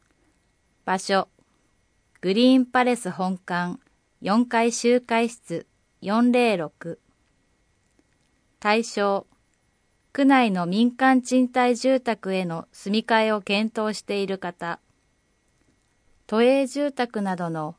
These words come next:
公的住宅の紹介はありません。定員、五人。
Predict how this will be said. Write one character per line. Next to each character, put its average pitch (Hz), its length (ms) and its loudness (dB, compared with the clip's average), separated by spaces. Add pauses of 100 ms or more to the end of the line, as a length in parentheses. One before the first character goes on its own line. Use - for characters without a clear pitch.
(220)
公 240 200 2
的 262 360 0
住 262 220 0
宅 208 280 -6
の 165 140 -4
紹 196 280 0
介 208 260 -2
は 202 100 0
あ 196 80 0
り 202 80 -6
ま 202 160 -4
せ 196 220 -8
ん。 165 120 -10 (1700)
定 208 260 0
員、 202 400 -6 (1600)
五 196 160 -2
人。 202 380 -2